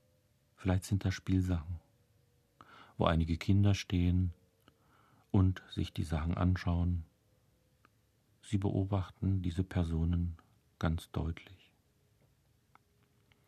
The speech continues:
Wenn Sie auf der Rolltreppe weiterfahren, langsam immer weiterfahren,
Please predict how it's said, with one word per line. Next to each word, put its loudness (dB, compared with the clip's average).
Wenn 4
Sie 6
auf 0
der 2
Rolltreppe 2
weiterfahren, 2
langsam 2
immer 2
weiterfahren, 0